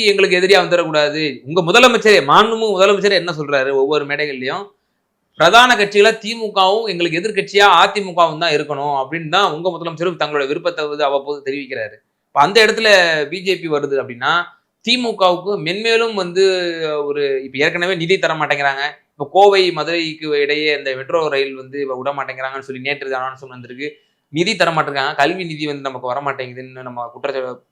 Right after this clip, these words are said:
நம்ம விமர்சனம் வைக்கிறோம். இவ்வளவு வஞ்சிக்கக்கூடிய பாஜக அரசு, இப்ப பாஜக தான் இங்க பிரதான கட்சியா வரும்போது, தி மு கவுக்கு மென்மேலும் வந்து ஒரு இம்சை கொடுக்கக்கூடிய ஒரு இதுவா வந்துடாதா?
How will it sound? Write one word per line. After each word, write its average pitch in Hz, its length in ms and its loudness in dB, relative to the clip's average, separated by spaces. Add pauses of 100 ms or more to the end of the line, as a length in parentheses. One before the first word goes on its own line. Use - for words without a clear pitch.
நம்ம 143 180 -2
விமர்சனம் 147 400 -6
வைக்கிறோம். 131 340 -8 (300)
இவ்வளவு 208 340 6
வஞ்சிக்கக்கூடிய 190 720 0 (460)
பாஜக 147 440 2
அரசு, 131 340 -2
இப்ப 160 220 2
பாஜக 185 420 4
தான் 208 180 2
இங்க 185 140 -4
பிரதான 156 320 2
கட்சியா 160 300 -8
வரும்போது, 139 560 -8
தி 202 160 -8
மு 202 160 -8
கவுக்கு 170 340 -2
மென்மேலும் 226 600 -4
வந்து 185 340 -4
ஒரு 156 220 -4 (720)
இம்சை 175 300 -2
கொடுக்கக்கூடிய 151 560 -6
ஒரு 135 180 -2
இதுவா 143 240 -2
வந்துடாதா? 123 420 -6